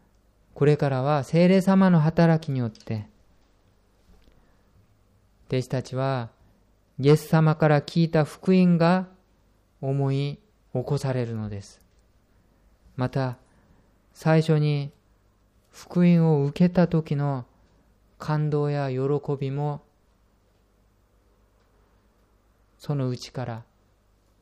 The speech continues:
よみがえることになります。聖霊様の働きは、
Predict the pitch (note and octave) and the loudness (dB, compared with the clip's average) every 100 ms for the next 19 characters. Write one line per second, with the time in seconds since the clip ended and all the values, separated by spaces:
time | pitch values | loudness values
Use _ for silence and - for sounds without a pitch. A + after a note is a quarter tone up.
0 | _ _ _ _ - _ _ - B2+ C#3 | _ _ _ _ -20 _ _ -2 0 2
1 | C3+ B2+ B2 A#2 B2 E3 _ _ _ _ | 0 0 0 -2 -6 -10 _ _ _ _
2 | _ _ _ - B2 B2 C3 A2+ G#2+ G#2 | _ _ _ -10 -4 -2 -2 -2 -2 -4
3 | G2+ - _ _ _ _ _ - _ _ | -8 -14 _ _ _ _ _ -20 _ _
4 | _ _ _ _ _ _ _ _ _ _ | _ _ _ _ _ _ _ _ _ _
5 | _ _ _ _ _ _ _ - - E3+ | _ _ _ _ _ _ _ -10 2 4
6 | F3+ F3 F3 F3 E3+ D#3+ E3 E3+ E3 - | 4 4 2 2 2 0 -2 -4 -6 -8
7 | C#3+ D3+ C#3+ | -8 -8 -8